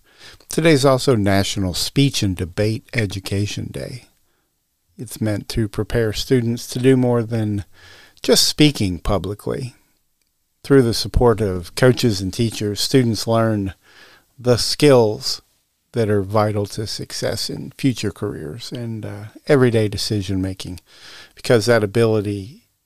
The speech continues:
to conduct, uh, thorough research,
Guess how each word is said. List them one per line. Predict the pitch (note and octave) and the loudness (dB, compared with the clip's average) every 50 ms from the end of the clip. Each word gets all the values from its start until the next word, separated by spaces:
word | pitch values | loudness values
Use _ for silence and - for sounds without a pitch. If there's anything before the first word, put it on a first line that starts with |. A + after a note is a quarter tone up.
| _ _ - | _ _ -8
to | - A#2 G2 | -6 -6 -4
conduct, | - G2+ G2 G2 F#2 G2+ G2 F#2+ F2+ _ - - A2 | -4 -4 -4 -4 -4 -4 -4 -6 -6 _ -10 -10 -8
uh, | A2 - - F#2+ | -8 -8 -10 -12
thorough | - - - B2+ B2 A#2 G#2+ G2+ F#2+ | -12 -4 0 2 4 4 4 2 0
research, | F#2 F#2+ G#2+ G2+ G2 - - G#2+ G2+ - - - - - - | -2 -2 -2 -2 -2 -4 -4 -4 -4 -4 -6 -10 -12 -14 -14